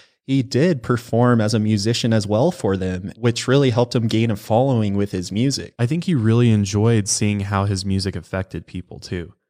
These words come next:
Speaker 2: And he was so well versed in all types of different music, and, you know, he could remember so many songs just off the top of his head. And with performing with the big cats and playing music at the carnivals and circus, he really started to notice that people were willing to pay a price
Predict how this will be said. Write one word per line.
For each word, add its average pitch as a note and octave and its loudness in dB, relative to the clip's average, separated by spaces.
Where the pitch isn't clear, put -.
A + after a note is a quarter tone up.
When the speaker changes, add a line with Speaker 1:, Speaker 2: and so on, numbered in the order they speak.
Speaker 2:
And A2+ 4
he B2 6
was A2+ 4
so B2+ 4
well A2+ 6
versed G2+ 0
in F#2 0
all F#2+ 0
types F#2+ -2
of F2 -4
different F#2 -2
music, F#2 0
and, F2 -4
you F#2 -8
know, E2+ -4
he G2 0
could F#2 -2
remember F#2 0
so - -2
many F#2 0
songs F2+ -4
just F#2 -6
off F#2 -2
the F2+ -4
top F2+ -6
of F2+ -14
his E2+ -14
head. F2+ -6
And A#2+ 2
with D3+ 4
performing A2+ 2
with G#2 2
the A2+ -4
big G2 0
cats F#2+ 0
and F#2 -4
playing F#2 -2
music F2+ -2
at E2+ -4
the F2+ -6
carnivals F2 -4
and E2+ -10
circus, A2 2
he G#2 2
really B2+ 4
started G#2 0
to - -8
notice G2+ -2
that F2+ -4
people B2+ -4
were D3 -4
willing A2+ -2
to G2+ -4
pay G#2+ -6
a F2 -4
price F#2+ -6